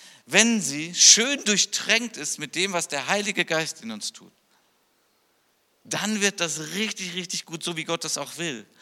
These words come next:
Denn Gott will nicht, dass Ehrfurcht bedeutet, oh, dann traue ich mich lieber jetzt nicht mehr so nah zu ihm hin.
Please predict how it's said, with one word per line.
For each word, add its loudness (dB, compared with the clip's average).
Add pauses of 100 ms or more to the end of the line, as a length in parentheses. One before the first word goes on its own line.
(320)
Denn -4
Gott 2
will 4
nicht, 0
dass 0
Ehrfurcht 4
bedeutet, 2
oh, 2
dann 2
traue -2
ich -6
mich -8
lieber 2
jetzt -2
nicht -8
mehr 2
so -2
nah 0
zu -6
ihm -6
hin. -6